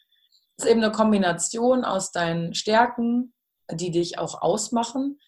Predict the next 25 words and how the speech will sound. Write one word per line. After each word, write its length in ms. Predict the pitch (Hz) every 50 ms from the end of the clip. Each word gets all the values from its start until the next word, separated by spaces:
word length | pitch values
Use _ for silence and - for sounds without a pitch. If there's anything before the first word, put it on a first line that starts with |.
| _ _ _ _ -
ähm, 500 | 180 180 175 175 170 170 170 170 - _ - -
aber 200 | 196 190 190 185
genauso 480 | 180 180 175 170 170 185 202 208 208
eben 280 | 202 202 190 190 175 190
auch 200 | 180 180 180 175
aus 140 | 185 175 -
dem, 180 | - 185 180 180
was 140 | 165 165 -
dir 100 | - 151
Spaß 420 | - - - 208 226 254 247 -
macht, 280 | - 202 208 208 208 - _
wo 60 | 165
du 80 | 156 151
die 140 | 143 156
Zeit 280 | - - - 185 202 202
verlierst 640 | - - 208 202 196 196 196 190 190 196 - - _ _ _ _ _ _ _ _ _ _
und, 340 | - 190 180 185 190 196 190
äh, 180 | - - 175 170
vielleicht 440 | - - 190 185 190 240 240 - -
auch 120 | - 202
so 100 | - 202
ein 40 | 196
bisschen 220 | 202 202 - 208
dieses, 360 | 190 190 175 180 180 - -
wo, 380 | - 185 185 180 185 180 175 -